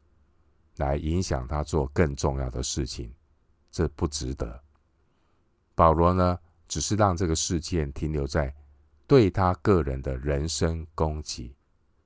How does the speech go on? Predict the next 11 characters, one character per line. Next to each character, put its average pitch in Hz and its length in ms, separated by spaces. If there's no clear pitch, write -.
而 85 140
魔 87 300
鬼 67 320
借 113 140
着 82 140
这 85 140
些 85 180
人 67 180
的 69 120
攻 76 260
击， 62 260